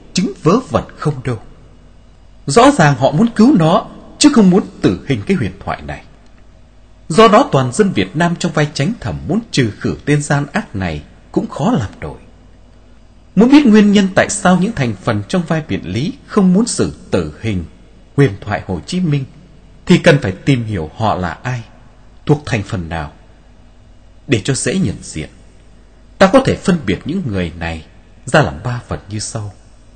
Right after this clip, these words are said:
người ngoại quốc, người tị nạn và đám phản tình cuội. Một, thành phần ngoại quốc. Họ là những nhà trí thức lại có tiếng tăm. Chắc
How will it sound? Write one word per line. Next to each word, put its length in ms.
người 180
ngoại 160
quốc, 180
người 200
tị 120
nạn 320
và 220
đám 220
phản 140
tình 100
cuội. 200
Một, 220
thành 140
phần 240
ngoại 160
quốc. 220
Họ 120
là 100
những 200
nhà 240
trí 160
thức 180
lại 160
có 100
tiếng 260
tăm. 200
Chắc 160